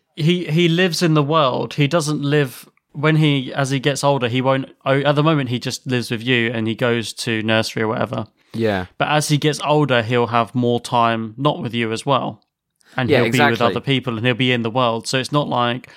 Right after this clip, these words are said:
Speaker 1: oh, he only knows the life of church. No, he's
Speaker 2: Yeah.
Speaker 1: around other people all the time who all have different thoughts
Speaker 2: Exactly.
Speaker 1: and ideas. And he will develop his own through you, uh, through a combination of what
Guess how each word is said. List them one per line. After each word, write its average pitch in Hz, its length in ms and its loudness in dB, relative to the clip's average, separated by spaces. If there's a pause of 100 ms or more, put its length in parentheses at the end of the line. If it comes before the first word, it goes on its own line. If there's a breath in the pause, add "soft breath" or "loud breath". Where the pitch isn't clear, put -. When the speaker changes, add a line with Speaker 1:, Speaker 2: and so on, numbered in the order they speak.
Speaker 1:
oh, 139 160 2
he 139 200 -2
only 135 440 0
knows 117 380 0
the 127 100 -6
life 117 260 -2
of 113 140 -12
church. - 600 -4
No, 165 180 0
he's 131 120 4
Speaker 2:
Yeah. 120 140 4
Speaker 1:
around 143 280 0
other 135 240 0
people 131 540 -4
all 120 340 -2
the 117 80 -4
time 120 320 0
who 123 140 -4
all 127 240 -2
have 117 200 -2
different 123 420 -6 (200)
thoughts 120 320 0
Speaker 2:
Exactly. 123 380 4
Speaker 1:
and 110 80 2
ideas. 110 280 -4 (680 loud breath)
And 127 200 -2
he 143 100 0
will 135 120 0
develop 131 420 -2
his 131 160 0
own 127 280 0
through 123 280 -2
you, 127 460 0
uh, 135 80 -2
through 139 180 0
a 127 40 0
combination 127 600 -2
of 113 80 -6
what 120 280 -6